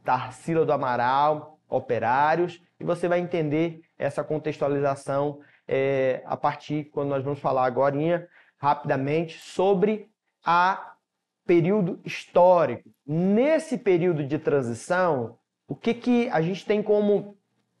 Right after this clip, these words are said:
expressão importante? Havia uma busca, e isso vai acontecer, obviamente, apenas no modernismo, da construção de uma identidade nacional.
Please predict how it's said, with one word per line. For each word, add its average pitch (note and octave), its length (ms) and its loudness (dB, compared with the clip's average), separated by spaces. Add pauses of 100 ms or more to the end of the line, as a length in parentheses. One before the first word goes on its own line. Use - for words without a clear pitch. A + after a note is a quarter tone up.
(280)
expressão F#3+ 560 0
importante? F3+ 800 -2 (380)
Havia F3+ 720 2
uma F3 260 2
busca, C#3+ 720 0
e B2+ 240 0
isso G3+ 220 -2
vai D3 160 4
acontecer, C#3 840 -4
obviamente, B2+ 680 -2
apenas C#3+ 520 -2
no D#3+ 380 2
modernismo, D3 800 0 (280)
da D#3 140 2
construção F3+ 640 -2
de E3 100 -4
uma F#3 140 2 (100)
identidade F3+ 840 0
nacional. F3 760 -2